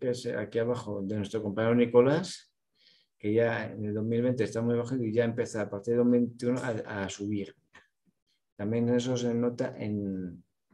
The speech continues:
en la actividad en radio. Esto es, eh, un gráfico de cómo va el ciclo veinticinco, eh, de los últimos dos años, de los últimos tres años. En dos mil veinte bajo, y ya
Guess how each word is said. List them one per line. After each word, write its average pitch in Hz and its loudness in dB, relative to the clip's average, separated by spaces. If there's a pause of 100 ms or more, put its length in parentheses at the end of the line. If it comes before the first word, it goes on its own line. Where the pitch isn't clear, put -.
en 101 -4
la 98 -2
actividad 107 -4
en 98 -6
radio. 95 -6 (3000)
Esto 123 6
es, 123 4
eh, 110 -2
un 113 -4
gráfico 120 0
de 95 0
cómo 113 -2
va 113 2
el 107 -2
ciclo 113 -4
veinticinco, 113 -8 (100)
eh, 110 -8 (180)
de 107 -4
los 107 -2
últimos 113 0
dos 117 4
años, 127 -2
de 113 -4
los 104 -6
últimos 110 -6
tres 123 2
años. 147 2
En 123 2
dos 104 0
mil 110 -2
veinte 113 0 (640)
bajo, 147 -6 (140)
y 107 -8
ya 117 -2